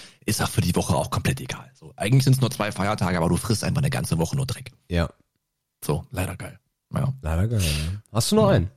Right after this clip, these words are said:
Speaker 1: Äh, ja, ich hatte auch noch Essensbeispiele, aber gut, das hatten wir jetzt auch schon. Sonst habe ich eigentlich auch keine großen Momente. Man,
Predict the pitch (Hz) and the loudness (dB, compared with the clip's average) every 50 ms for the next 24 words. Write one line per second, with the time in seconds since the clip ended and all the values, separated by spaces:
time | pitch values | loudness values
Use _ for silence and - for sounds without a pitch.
0 | _ _ _ _ _ _ _ _ _ _ _ _ _ _ _ _ _ _ _ _ | _ _ _ _ _ _ _ _ _ _ _ _ _ _ _ _ _ _ _ _
1 | _ _ _ - - - - _ _ _ - 110 107 104 98 95 90 90 87 82 | _ _ _ -20 -20 -20 -20 _ _ _ -2 0 2 2 2 0 0 0 0 0
2 | 69 85 85 95 101 - - - 87 95 104 101 98 - - - - - 131 107 | -2 -2 -2 -2 -2 -2 -2 0 0 0 0 0 0 0 2 0 0 2 0 -2
3 | 107 104 - - 107 104 107 104 104 95 - _ _ _ _ _ _ _ _ _ | -2 -2 0 2 4 4 4 4 2 0 -4 _ _ _ _ _ _ _ _ _
4 | - 90 85 87 85 85 87 92 101 - - - _ _ _ - - - 90 - | -4 0 2 2 2 2 2 0 0 0 -4 -12 _ _ _ -10 -6 -4 -4 -2
5 | - - - 180 - - - - - - - 101 98 98 - _ _ _ _ _ | 0 0 0 0 0 0 -2 -2 -2 -4 -4 -4 -4 -6 -10 _ _ _ _ _
6 | _ - - 107 113 - 147 139 131 123 - - 113 117 110 - 85 110 131 - | _ 0 2 2 4 2 4 2 2 2 2 2 2 2 2 2 0 -2 -2 -2
7 | - - 95 95 95 90 - 90 92 - - 95 90 90 92 95 92 104 104 101 | -2 0 2 4 4 4 2 0 0 2 2 4 4 6 4 6 4 4 4 2
8 | 107 | 0